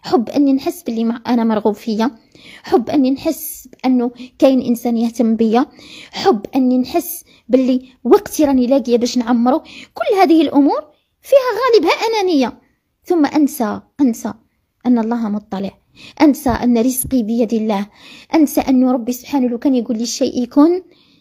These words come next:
سيكون رغما عن الجميع، وإذا ما، ما قدروش ربي لو كان نتنازل على كل شيء لأجل أن أرضيه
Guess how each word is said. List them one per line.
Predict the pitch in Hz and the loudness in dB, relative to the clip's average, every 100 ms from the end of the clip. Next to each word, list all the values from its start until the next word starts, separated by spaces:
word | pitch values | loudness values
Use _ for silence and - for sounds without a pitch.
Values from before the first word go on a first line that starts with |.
| _ | _
سيكون | - 247 233 254 240 208 - 262 | -2 0 0 0 -2 -2 -6 -2
رغما | 262 220 240 226 | -2 0 -2 -2
عن | 247 | -2
الجميع، | 233 220 220 226 220 - _ _ - 254 - | -2 -2 0 0 -2 -6 _ _ -14 -10 -2
وإذا | 170 311 269 | 2 4 4
ما، | 247 247 233 | 2 2 0
ما | 226 254 | 0 -2
قدروش | 254 - 240 254 233 | -2 -6 -4 -4 -4
ربي | 220 208 240 - _ _ _ - | -8 -6 -8 -10 _ _ _ -4
لو | 247 | -2
كان | 254 247 | -2 -2
نتنازل | 233 226 233 226 214 | -2 -2 -4 -4 -6
على | 202 208 | -6 -8
كل | 202 269 226 | -6 -6 -4
شيء | - 214 202 _ _ _ - | -4 -8 -8 _ _ _ -8
لأجل | 196 - 226 226 | -6 -2 -2 0
أن | - 226 | -2 -2
أرضيه | - 220 220 220 254 | -2 -4 -2 0 0